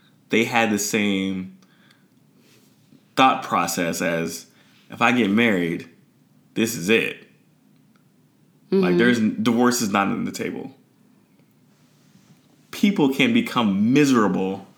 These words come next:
Speaker 1: in that, like, where they, they can
Speaker 2: Mm-hmm.
Speaker 1: have a happy marriage on the outside, you
Speaker 2: Mm-hmm.
Speaker 1: know, like, me looking up at a, at my parent, like, just to give an example, my parents could be miserable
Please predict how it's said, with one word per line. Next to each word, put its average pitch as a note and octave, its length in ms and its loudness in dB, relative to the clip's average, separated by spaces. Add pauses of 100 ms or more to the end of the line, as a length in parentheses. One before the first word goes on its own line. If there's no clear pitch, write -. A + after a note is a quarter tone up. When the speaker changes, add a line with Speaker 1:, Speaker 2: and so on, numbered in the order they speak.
(800)
Speaker 1:
in A#2 240 4
that, F#2+ 440 -2 (360)
like, G2+ 360 0 (720)
where A2 540 4 (280)
they, D3 440 2 (280)
they - 160 4
can A3+ 120 4
Speaker 2:
Mm-hmm. C4 100 2
Speaker 1:
have G#3 200 2
a C#3+ 40 6
happy A#2+ 240 2
marriage F#2+ 400 0
on G#2 140 2
the G2+ 120 2
outside, F2 680 0 (260)
you A2+ 80 2
Speaker 2:
Mm-hmm. A#2 80 8
Speaker 1:
know, G2 440 2
like, G2+ 360 0
me A#2 640 2
looking D3 320 4
up B2+ 140 0
at A#2+ 100 4
a, A2 220 -2
at G#2 180 0
my A2 160 2
parent, A2+ 380 -2
like, - 500 -4
just A#2+ 200 -2
to A2+ 60 0
give A2 120 2
an G#2+ 80 0
example, G2+ 500 0 (960)
my A#2+ 220 4
parents G3+ 300 0
could A#2+ 140 2
be G2+ 260 2
miserable D3+ 920 2